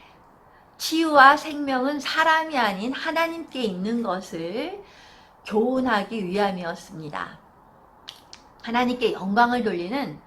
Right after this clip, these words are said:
가장 강력하며 탁월한 도구는 깃발입니다.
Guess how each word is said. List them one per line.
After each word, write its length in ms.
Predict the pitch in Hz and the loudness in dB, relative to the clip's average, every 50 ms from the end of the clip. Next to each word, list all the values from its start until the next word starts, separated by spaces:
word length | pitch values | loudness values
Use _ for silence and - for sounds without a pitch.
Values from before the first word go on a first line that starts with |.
| - - - - - - | -20 -20 -20 -20 -20 -12
가장 420 | - - - 220 226 240 247 254 247 | -6 -4 -2 0 2 2 2 2 0
강력하며 1080 | - - 233 226 190 208 240 254 269 262 - - - - 254 226 226 226 226 226 226 - - | -4 -4 -2 -2 0 0 0 0 0 -2 -6 -10 -6 -4 -2 -2 0 -2 -2 -4 -4 -8 -10
탁월한 800 | - - - 277 285 277 269 247 247 247 247 240 240 254 254 254 | -10 -8 -6 -4 -2 0 0 0 2 0 0 -2 -2 -6 -8 -8
도구는 800 | - 202 190 190 190 233 240 214 190 175 175 185 233 311 415 440 - - - - - - - - - - - | -8 -8 -8 -6 -4 -2 -2 -2 -2 -4 -6 -8 -10 -10 -12 -14 -18 -20 -20 -20 -20 -20 -20 -20 -20 -20 -18
깃발입니다. 760 | - 220 - - 214 208 196 185 175 170 160 160 165 - - | -18 -16 -6 0 0 0 0 0 -4 -8 -12 -12 -14 -14 -14